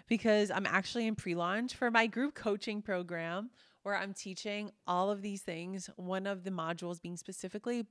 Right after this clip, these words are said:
boundaries. And so that's gonna be coming, where I literally teach you guys of the tools and the techniques to support you in understanding what boundaries are, why it's important to set boundaries, and how to set boundaries. So if you want more information,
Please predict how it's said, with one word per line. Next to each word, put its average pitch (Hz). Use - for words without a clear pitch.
boundaries. 185
And 196
so 185
that's 180
gonna 220
be 220
coming, 170
where 170
I 170
literally 220
teach -
you 202
guys 160
of 180
the -
tools 220
and 208
the 220
techniques 214
to -
support 190
you 165
in 180
understanding 202
what 185
boundaries 202
are, 160
why 180
it's 190
important 185
to 180
set 165
boundaries, 165
and 160
how 208
to 170
set -
boundaries. -
So 170
if 190
you 214
want 208
more 233
information, 208